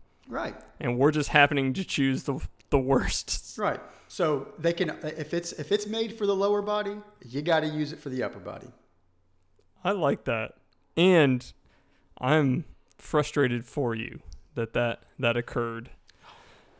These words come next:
Speaker 1: So.
Speaker 2: So let's, uh, I am, I am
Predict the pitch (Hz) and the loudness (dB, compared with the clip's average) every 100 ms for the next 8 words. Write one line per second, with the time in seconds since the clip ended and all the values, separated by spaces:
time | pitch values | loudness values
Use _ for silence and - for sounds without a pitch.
0 | _ _ _ _ _ _ - 101 90 - | _ _ _ _ _ _ -12 -10 -10 -6
1 | - 160 151 196 - 226 208 180 165 190 | 4 6 8 6 8 10 10 10 8 4
2 | - - - - - _ _ - 135 147 | 0 -2 -6 -14 -20 _ _ -4 2 4
3 | 156 135 123 123 - - _ - 131 139 | 6 4 2 -2 -8 -16 _ -6 0 0
4 | 123 120 | 0 -2